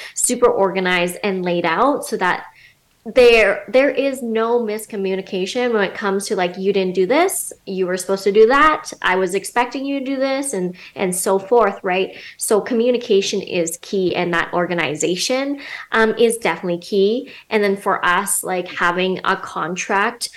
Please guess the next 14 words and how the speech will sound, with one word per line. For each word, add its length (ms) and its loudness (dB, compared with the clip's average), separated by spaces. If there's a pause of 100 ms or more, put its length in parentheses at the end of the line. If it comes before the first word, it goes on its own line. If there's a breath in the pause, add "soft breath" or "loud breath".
(280 loud breath)
um, 340 0
in 280 2
where 480 4
it 160 -2
protects 500 -4
both 380 2
of 100 -2
us, 460 -2
you 160 -6
know, 240 -4
a 100 0
contract 680 -2
that 260 0
is 400 2